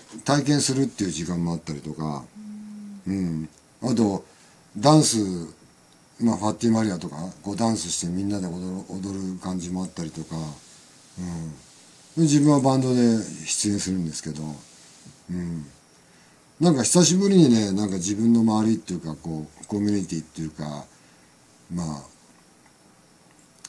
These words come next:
そういう人たちがまたこう、最近集まりだして、うん。何かやってこうみたいな感じで動いてるんで、うん。なんか焼津が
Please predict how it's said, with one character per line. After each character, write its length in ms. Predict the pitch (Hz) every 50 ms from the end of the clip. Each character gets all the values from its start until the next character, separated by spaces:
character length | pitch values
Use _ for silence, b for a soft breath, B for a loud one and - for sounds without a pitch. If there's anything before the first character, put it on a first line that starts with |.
| - -
そ 180 | - - 127
う 40 | 123
い 20 | 120
う 20 |
人 160 | 117 - -
た 80 | 120 110
ち 100 | - 95
が 220 | 92 80 73 76 - -
ま 140 | 101 113
た 120 | 113 123 104
こ 340 | 101 120 117 113 110 - -
う、 20 | - _ _ _ _ _ _ _ _ _ _ _ _ -
最 240 | - 113 110 107
近 160 | 101 110 101 101
集 100 | - 120
ま 140 | 123 120
り 80 | 117 117
だ 100 | 113 110
し 120 | - -
て、 120 | - 82 - - - - - - - - - - - -
う 100 | 101 107
ん。 160 | 104 95 85 - - - _ - _ _ -
何 220 | 117 127 127 120
か 140 | 104 95 90
や 120 | 85 85
っ 40 | 85
て 120 | - - 104
こ 160 | - 104 104
う 40 | 92
み 100 | 87 78
た 80 | 85
い 40 | 80
な 80 | 76 73
感 180 | - 80 78 78
じ 80 | 76
で 80 | 76 82
動 220 | 90 101 120 123
い 60 | 117
て 100 | 101 95
る 60 | 85 80
ん 120 | 80 78 76
で、 60 | 73 76 76 69 - - - _ _ _ _ _ _ - - - 92
う 200 | 95 101 95 90
ん。 140 | 85 78 71 69 - - 90
な 80 | 95
ん 40 | 90
か 120 | 76 80 78
焼 220 | 82 95 104 110
津 140 | 101 98 107 104
が 260 | 104 101 98 95